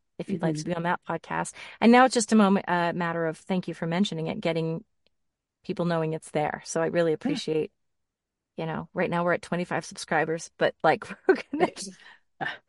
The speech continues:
Speaker 2: Yeah. It, it, you know, it keeps going.
Speaker 1: It, yeah. I'm like,
Speaker 2: <laughs>
Speaker 1: "Oh, yeah, this again."
Speaker 2: You're right,
Speaker 1: I
Speaker 2: yeah.
Speaker 1: forgot that it's like, "Oh, I have to start all over." But it's
Speaker 2: Yeah.
Speaker 1: something that means a lot to me. And I,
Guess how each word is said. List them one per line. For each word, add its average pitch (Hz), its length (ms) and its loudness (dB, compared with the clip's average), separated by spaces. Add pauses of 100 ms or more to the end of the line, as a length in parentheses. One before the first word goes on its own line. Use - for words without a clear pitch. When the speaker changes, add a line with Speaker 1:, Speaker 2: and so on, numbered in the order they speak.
(280)
Speaker 2:
Yeah. 175 160 2 (160)
It, 190 220 6
it, 190 240 4
you 190 160 8
know, 165 140 8
it 170 80 2
keeps 233 200 4
going. 254 380 8 (140)
Speaker 1:
It, 240 200 12
yeah. 240 280 10 (100)
I'm 240 100 6
like, 226 180 8
Speaker 2:
<laughs> 285 40 8
Speaker 1:
"Oh, 233 140 8
yeah, 220 240 8
this 196 260 2
again." 165 380 0 (100)
Speaker 2:
You're 220 160 10
right, 196 180 10
Speaker 1:
I - 40 8
Speaker 2:
yeah. 247 60 8
Speaker 1:
forgot 240 240 12
that 220 100 10
it's 226 140 4
like, 208 140 4
"Oh, 214 80 4
I 208 40 8
have 196 140 4
to 202 80 -6
start 180 260 -2
all 170 160 2
over." 185 240 4
But 233 240 6
it's 226 200 4
Speaker 2:
Yeah. - 40 -6
Speaker 1:
something 247 320 2
that 226 160 0
means 214 240 4
a 185 60 0
lot 165 220 0
to - 120 -4
me. 160 100 0
And 160 100 0
I, 165 120 0